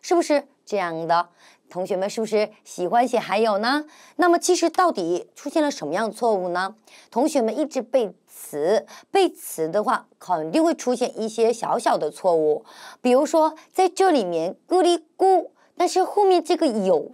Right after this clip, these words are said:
这个字，同学们千万不要忘记，“有”是什么意思啊？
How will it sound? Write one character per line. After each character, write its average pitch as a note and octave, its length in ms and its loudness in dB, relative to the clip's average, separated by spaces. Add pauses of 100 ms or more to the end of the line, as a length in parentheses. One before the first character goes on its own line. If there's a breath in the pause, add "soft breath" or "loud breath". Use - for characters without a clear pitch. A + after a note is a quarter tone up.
这 C4+ 120 -4
个 A3 140 2
字， - 380 -4
同 F3 240 -8
学 E3 160 -6
们 E3 200 -6
千 F4 300 0
万 F4 180 2
不 G3 80 -4
要 D#3 160 2
忘 E3+ 280 0
记 D3+ 240 -8 (300 soft breath)
，“有” E3+ 280 0
是 C4 140 -4
什 - 120 -10
么 D3 120 -8
意 G#3 140 -6
思 - 180 -12
啊？ - 120 -14